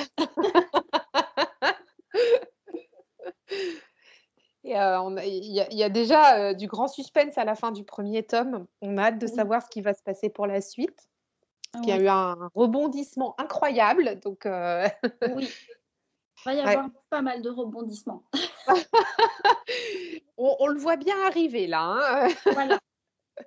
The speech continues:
Speaker 2: Une fois qu'on est tombé dans l'histoire, on a vraiment envie de savoir la suite. J'ai très, très hâte que le deuxième tome, euh, sorte.
Speaker 1: Mhm.
Speaker 2: Et, euh,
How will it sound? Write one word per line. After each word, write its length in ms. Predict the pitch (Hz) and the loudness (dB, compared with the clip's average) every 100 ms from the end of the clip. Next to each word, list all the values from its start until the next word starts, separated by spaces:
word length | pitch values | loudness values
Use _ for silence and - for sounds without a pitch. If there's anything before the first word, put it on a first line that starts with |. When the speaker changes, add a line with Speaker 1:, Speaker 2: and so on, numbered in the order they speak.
| _ - - 302 339 311 269 - - | _ -20 -18 -16 -14 -12 -14 -14 -8
Speaker 2:
Une 140 | 247 | -4
fois 120 | 247 | -4
qu'on 160 | 294 285 | -4 -4
est 100 | 277 | -6
tombé 220 | 269 262 | -4 -2
dans 120 | 247 | -2
l'histoire, 480 | 240 240 - 294 285 | -2 -6 -2 2 2
on 80 | 247 | 2
a 80 | 214 | -4
vraiment 320 | 214 220 247 | -2 -2 -4
envie 160 | 247 240 | -6 -8
de 40 | |
savoir 280 | - 220 208 | -8 -6 -4
la 140 | 208 208 | -2 -4
suite. 220 | 240 277 | -6 -10
J'ai 100 | 214 | -10
très, 180 | - 226 | -8 -10
très 220 | - 226 | -4 0
hâte 200 | 233 226 | 0 -2
que 100 | 220 | -4
le 140 | 190 190 | -2 -2
deuxième 360 | 202 196 196 | -4 -4 -6
tome, 300 | 196 208 208 196 | -4 -4 -4 -4
euh, 240 | 175 175 | -4 -6
sorte. 400 | - 233 254 - 170 _ _ _ _ _ _ _ | -4 -2 -2 -4 -10 _ _ _ _ _ _ _
Speaker 1:
Mhm. 280 | 240 240 233 - _ _ - - - - - - _ _ _ | -14 -14 -16 -20 _ _ -20 -20 -20 -20 -20 -20 _ _ _
Speaker 2:
Et, 260 | - 220 214 | 0 6 8
euh, 760 | 208 208 208 208 208 202 190 | 8 8 4 0 -4 -4 -6